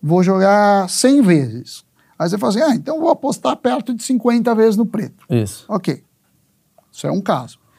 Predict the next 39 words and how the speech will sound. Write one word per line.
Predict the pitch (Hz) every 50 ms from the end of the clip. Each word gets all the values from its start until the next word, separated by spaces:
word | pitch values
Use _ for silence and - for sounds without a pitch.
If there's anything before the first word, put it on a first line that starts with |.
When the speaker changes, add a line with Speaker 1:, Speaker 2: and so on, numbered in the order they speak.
| _ _ _ -
Speaker 1:
Esse | 151 139 - 185
caso, | - 214 202 214 240 233 240 277 - _
você | - 185 214 202 - 226
não | 220 233 285 320 349 311
viu | 190 208 240 240 233
nenhuma | 208 190 185 190 190 185 185 175
bolinha | 156 165 165 160 160 156 156 156
sair | 151 - 254 254 247 262 330 440 - - - - - - _ -
e | 233 226
tá | - 247 240
apostando | 240 254 247 - - - 220 226 254 262 269 302 302 - - _ _ _ _ -
na, | 185 196 202 202 202 214 214 214 214 220 220 214 208 208 - - _ _ _ _ -
na | 208 190 196
estatística | 190 - 247 220 185 190 - 226 240 220 - - 262
ao | 254 247 226
decorrer | 226 220 - 226 220
do | 240 208
tempo. | - 143 120 - - - -
A | 214 226
outra | 254 302 349 - 285 262
coisa | - - 277 294 285 277 277 285
é |
assim: | 269 - - 151 135
tá, | 135 - 202 165 127 - _ _ _ _ _ _ _ _ _
já | _ 208 302 320 -
saiu | - 277 262 269 269
preto | - - 165 147 127 - - _ _ _ _ _ -
ou | 196 196 185
já | 190 202 196
saiu | 196 220 214 208
vermelho. | 190 214 214 202 170 131 117 104 - _ _ _ _ _ _ _ _ _ _ _ _ _ _ _ _ _ _
O | 262 247
fato | - - 330 359 320
de | -
ter | - 240 208
saído | - 208 185 180 185 170
preto | - 170 151 143 131 127 - 165
ou | 175 202 233 220
vermelho | 165 160 151 135 139 165 196 233 196 143 127 123